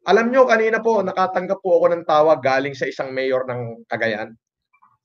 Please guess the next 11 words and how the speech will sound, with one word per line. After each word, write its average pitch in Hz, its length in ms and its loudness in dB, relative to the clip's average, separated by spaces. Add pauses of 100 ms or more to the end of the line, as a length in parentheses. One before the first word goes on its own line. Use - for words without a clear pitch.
(200)
Dahil 151 400 4
nababasa 151 560 4
po 151 160 -2
niya 151 160 0
yung 151 80 -2
pambabash 139 560 0
sa 139 240 0
akin 139 160 -2
ng 131 80 -4
mga 127 240 -4
tao. 120 400 0